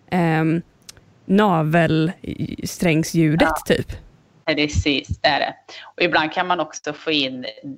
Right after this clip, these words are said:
Speaker 2: ditt, eh, hjärtljud eller din puls. Och det är ju därför, bo-, både jag och Anna har ju sagt det tidigare, att, eh, en del kan ju be-, beställa hem såna här egna Doptoner och lyssna hemma.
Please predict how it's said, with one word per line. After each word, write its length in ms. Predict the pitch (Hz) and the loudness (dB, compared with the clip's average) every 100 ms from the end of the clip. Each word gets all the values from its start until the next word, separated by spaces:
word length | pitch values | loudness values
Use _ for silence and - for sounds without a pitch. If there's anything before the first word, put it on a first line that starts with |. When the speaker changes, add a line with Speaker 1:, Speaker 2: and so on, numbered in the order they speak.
| _ _ | _ _
Speaker 2:
ditt, 580 | 147 143 202 - _ - | -16 -4 -4 -4 _ 0
eh, 360 | 175 156 139 - | 2 2 0 -2
hjärtljud 520 | 165 - - 127 139 | -2 -4 -6 -4 0
eller 140 | 170 | 0
din 300 | 160 160 156 | 0 -4 -4
puls. 520 | 151 247 160 - - - _ _ - _ _ - | -2 -2 0 -6 -16 -20 _ _ -20 _ _ -8
Och 140 | 175 | -2
det 680 | 151 180 180 175 - 233 196 | 0 2 2 0 -2 -2 -2
är 120 | 147 | -2
ju 320 | 156 196 202 - _ _ _ | -6 -8 -10 -16 _ _ _
därför, 380 | 196 160 - 160 | -2 -2 -2 -10
bo-, 200 | - - - - - - | -8 -12 -12 -20 -20 -10
både 180 | 180 190 | -6 0
jag 140 | 175 | 2
och 100 | 175 | 2
Anna 560 | 196 180 151 147 135 - _ _ _ - | 0 0 0 0 -2 -10 _ _ _ -12
har 160 | 180 | -4
ju 60 | 180 | -2
sagt 340 | 175 233 - | 0 -2 -2
det 100 | - | -4
tidigare, 720 | - - 180 151 156 156 220 190 | -4 -4 -6 0 0 2 2 0
att, 320 | 165 - - | -2 -8 -8
eh, 140 | 151 147 - - - _ - | -6 -6 -10 -20 -20 _ -10
en 160 | - 208 | -4 0
del 220 | 147 156 | 2 0
kan 160 | - 175 | 0 -4
ju 60 | |
be-, 220 | 156 165 180 | -2 -4 -8
beställa 340 | - 170 185 170 | -12 -4 -2 -2
hem 300 | 190 220 156 | -2 -2 -4
såna 180 | - 147 | -4 -2
här 60 | |
egna 340 | - 185 160 196 | 0 -2 -2 -2
Doptoner 640 | 202 208 170 92 90 - - _ _ _ - | -2 -4 -4 -2 -2 -4 -14 _ _ _ -2
och 140 | 175 | 0
lyssna 380 | 165 165 - 147 | 0 -4 -4 -2
hemma. 440 | 180 170 170 214 | 0 0 0 -2